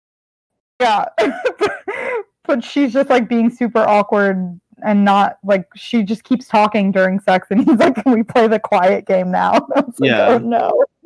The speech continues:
Speaker 1: Um, anyways, then afterwards they're sitting there and he's, oh, he's such a piece of shit. He's asking her about her tattoos.
Speaker 2: Oh, man, it's rough.
Speaker 1: Oh, it's, it's so, it's so rough.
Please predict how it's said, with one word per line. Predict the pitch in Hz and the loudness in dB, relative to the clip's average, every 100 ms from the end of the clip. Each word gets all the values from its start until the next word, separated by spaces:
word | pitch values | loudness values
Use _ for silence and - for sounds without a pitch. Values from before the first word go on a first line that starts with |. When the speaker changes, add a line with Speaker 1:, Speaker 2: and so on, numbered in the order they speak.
| 415 - - - - - | -20 -18 -10 -10 -10 -4
Speaker 1:
Um, | 262 262 254 247 - | 2 4 4 0 0
anyways, | 294 262 214 202 | 2 2 2 0
then | 262 | 0
afterwards | 262 262 269 247 226 | 0 -2 0 0 0
they're | 226 240 | -2 -4
sitting | 240 240 233 | -2 -2 0
there | 208 202 | 0 0
and | 208 | 0
he's, | 226 208 - 185 190 190 | -2 -4 -12 -10 -6 -2
oh, | 185 175 | -4 -4
he's | 208 | -6
such | - - | -6 -6
a | 220 | -6
piece | 220 214 | -4 -4
of | 202 | -6
shit. | - 196 - _ _ - | 0 0 -2 _ _ -4
He's | 269 | 0
asking | 294 302 320 - 320 | 4 4 2 -2 0
her | 294 254 | 2 4
about | 240 233 | 2 2
her | 254 | 0
tattoos. | 240 208 202 240 226 196 196 _ - | 2 0 0 -2 0 -2 -6 _ -2
Speaker 2:
Oh, | 135 131 - | 0 0 -4
man, | 117 131 127 127 120 117 | -6 -2 -2 -4 -6 -10
it's | - | -8
rough. | 127 135 131 - | -2 0 0 -2
Speaker 1:
Oh, | 254 - | 0 0
it's, | - - - - | 0 -16 -20 -14
it's | - - | -14 -4
so, | 269 240 226 | 0 2 2
it's | 220 - | 0 -2
so | - 220 208 | 0 2 4
rough. | 202 185 | 4 2